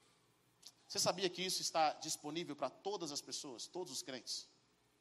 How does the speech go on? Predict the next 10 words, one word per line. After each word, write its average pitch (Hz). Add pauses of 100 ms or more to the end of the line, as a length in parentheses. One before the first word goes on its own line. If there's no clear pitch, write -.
(520)
Todo 180
crente 170
pode 151
ouvir 135
de 123
Deus, 117 (920)
todo 160
crente 151
pode 143
profetizar, 120